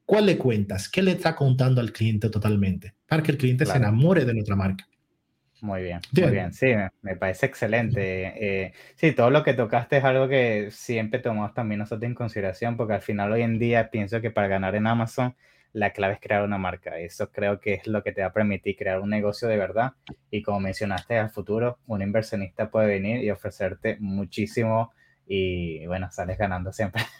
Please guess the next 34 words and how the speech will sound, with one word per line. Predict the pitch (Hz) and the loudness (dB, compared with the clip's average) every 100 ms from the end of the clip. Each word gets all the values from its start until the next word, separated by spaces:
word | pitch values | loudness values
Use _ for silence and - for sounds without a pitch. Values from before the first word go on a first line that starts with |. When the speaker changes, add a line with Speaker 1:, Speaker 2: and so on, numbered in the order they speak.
| - | 4
Speaker 2:
<laughs> | 139 - 131 101 - 120 - | 4 4 -2 -2 -4 -10 -4
Speaker 1:
Claro, | 131 110 - 208 98 | -2 4 6 6 4
claro. | 101 117 196 151 | 2 2 4 4
Speaker 2:
Claro. | 110 113 | 6 6
Speaker 1:
Ganas | 110 123 - | 8 4 4
tú, | 170 226 226 | 4 6 4
gana, | 131 131 | 4 4
gana, | 127 131 127 131 | 4 4 4 4
ganan | 131 127 123 123 | 4 4 4 4
tus | 120 110 | 2 0
clientes | - 202 214 214 190 | 4 6 6 4 2
y | 143 123 | 2 4
además | 110 110 143 175 - 127 | 2 2 4 4 2 -6
que | - | 0
gana, | 113 113 139 131 | 2 4 4 4
gana | 143 127 127 131 | 4 6 4 4
tu | 135 | 4
cuenta | 131 127 123 | 4 4 4
de | 117 | 4
banco | 156 165 107 | 4 2 2
también. | 107 147 131 - - | 2 4 4 0 -2
Speaker 2:
Claro, | 110 104 104 _ _ 98 | 4 6 4 _ _ 0
por, | 98 - 170 139 | 0 2 2 4
claro, | 131 135 | 6 6
claro. | 127 95 110 - | 6 4 2 8
<laughs> | 175 160 151 - 156 135 - - | 8 10 4 2 0 0 0 4
Ahora, | 123 120 127 110 95 - - - _ | 8 10 10 8 4 0 -8 -18 _
em, | - 147 135 131 131 127 127 - _ | 4 8 8 8 6 4 2 -2 _
obviamente | 139 143 156 160 160 175 175 - | 6 8 8 6 4 4 2 2
conseguir | - 139 131 123 | 0 2 2 0
el | 135 | 4
producto | 139 127 135 | 4 4 4
es | |
algo, | 135 127 139 - | 4 6 4 4